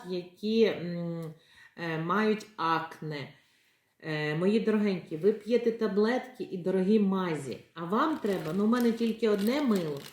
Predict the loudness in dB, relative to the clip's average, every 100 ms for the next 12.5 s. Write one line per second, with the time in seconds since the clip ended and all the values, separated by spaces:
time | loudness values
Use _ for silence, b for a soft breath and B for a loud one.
0 | -20 -12 -8 -6 -6 -6 -6 -6 -4 -4
1 | -4 -4 -2 -2 -4 -8 -16 b b _
2 | -4 0 2 0 -2 -2 0 0 -4 -6
3 | -8 -8 -4 0 0 0 -2 0 0 -2
4 | -4 -2 -2 -2 -4 -8 -2 0 0 -2
5 | -12 B B -10 -2 2 2 2 2 2
6 | 2 2 4 4 6 2 2 -2 -2 -4
7 | -6 -2 0 0 -2 -2 -2 -2 -6 -4
8 | 0 0 0 0 0 0 -2 0 0 0
9 | -2 -4 -6 -4 0 2 4 2 0 -2
10 | 0 2 2 2 0 -4 -2 0 2 0
11 | -4 -10 b b b b -2 0 0 2
12 | 2 2 0 0 -4